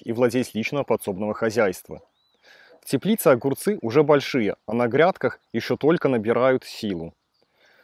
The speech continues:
Однако уже возникают проблемы с завязью, она желтеет и осыпается. И в сегодняшней передаче я хочу рассказать о причинах пожелтения завязи и о способах устранения данной проблемы. Первая причина пожелтения завязи —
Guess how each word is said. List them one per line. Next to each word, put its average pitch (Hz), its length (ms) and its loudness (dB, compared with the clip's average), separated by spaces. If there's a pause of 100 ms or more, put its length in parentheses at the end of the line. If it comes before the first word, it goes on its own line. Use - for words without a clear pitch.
(220)
Однако 147 460 2
уже 123 300 2
возникают 123 540 2
проблемы 127 520 -2
с 98 60 -8
завязью, 95 580 0
она 131 260 2
желтеет 139 540 0 (100)
и 120 100 0
осыпается. 104 800 0 (320)
И 123 100 -2
в 123 60 -6
сегодняшней 139 540 0
передаче 151 520 0
я 113 140 0
хочу 131 280 0
рассказать 120 500 2
о - 140 -4
причинах 123 500 -2
пожелтения 110 580 -2
завязи 185 540 0 (160)
и 117 80 -2
о 175 80 2
способах 190 640 -2 (140)
устранения 143 640 0
данной 127 360 0
проблемы. 87 580 -6 (460)
Первая 170 340 6
причина 127 460 0
пожелтения 120 640 0
завязи — 143 500 2